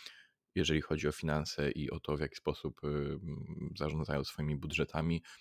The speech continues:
w tych miejscach, gdzie tej wojny akurat w tym momencie nie ma. No i mamy oczywiście nadzieję, że jej w ogóle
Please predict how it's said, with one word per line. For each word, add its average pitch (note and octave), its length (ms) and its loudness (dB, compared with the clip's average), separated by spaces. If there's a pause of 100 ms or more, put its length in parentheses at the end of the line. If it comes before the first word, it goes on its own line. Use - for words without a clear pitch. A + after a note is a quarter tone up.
w - 100 -16
tych - 160 -2
miejscach, E2 400 4
gdzie D2 260 0
tej D#2 160 0
wojny D2+ 280 2
akurat - 300 -4
w - 60 -18
tym D2+ 120 -6
momencie D2 440 -2
nie C#2+ 100 0
ma. D2+ 140 -4 (460)
No F2 100 2
i D#2+ 60 4
mamy D#2 200 2
oczywiście D#2+ 400 -2
nadzieję, D2+ 440 2
że C#2+ 260 0
jej - 200 -4
w - 100 -8
ogóle D2+ 360 0